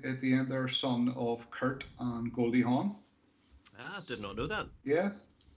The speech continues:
Speaker 1: I seen a, somebody put up a picture saying that he looked a lot like the old man out of Up if he had a wore the,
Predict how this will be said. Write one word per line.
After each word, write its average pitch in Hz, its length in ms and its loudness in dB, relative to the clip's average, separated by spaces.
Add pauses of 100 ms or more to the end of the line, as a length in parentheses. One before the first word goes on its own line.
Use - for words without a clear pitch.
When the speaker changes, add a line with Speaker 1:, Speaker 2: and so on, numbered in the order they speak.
(240)
Speaker 1:
I 135 80 0
seen 151 220 4
a, 120 260 4
somebody 127 260 -4
put 120 120 -6
up 113 80 -8
a 113 60 -12
picture 113 280 -8
saying 110 320 -4
that 107 180 -4
he 107 120 -6
looked 110 320 -2
a 117 40 -2
lot 110 360 -4
like 107 200 -8
the 113 120 2
old 127 240 4
man 123 340 4
out 120 80 2
of 110 140 -2
Up 147 180 -2 (560)
if 123 100 -14
he 131 160 2
had 120 140 2
a 127 80 2
wore 123 300 6
the, 117 360 4